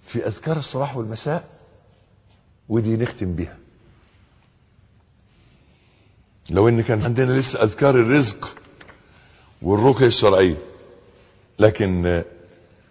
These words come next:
في أذكار الصباح والمساء قال رسول الله صلى الله عليه وسلم: "من قال إذا أصبح وإذا أمسى: 'اللهم أنت خلقتني وأنت تهديني، وأنت تطعمني وأنت تسقيني،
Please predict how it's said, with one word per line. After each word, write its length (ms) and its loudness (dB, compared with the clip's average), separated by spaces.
في 120 0
أذكار 240 0
الصباح 360 -2
والمساء 340 0
قال 220 -2
رسول 340 -2
الله 220 0
صلى 280 0
الله 160 2
عليه 100 4
وسلم: 320 0
"من 120 0
قال 300 2
إذا 340 0
أصبح 380 -4
وإذا 560 2
أمسى: 320 -4
'اللهم 380 4
أنت 280 0
خلقتني 720 -2
وأنت 360 -4
تهديني، 680 -6
وأنت 480 0
تطعمني 840 -2
وأنت 460 -4
تسقيني، 800 -4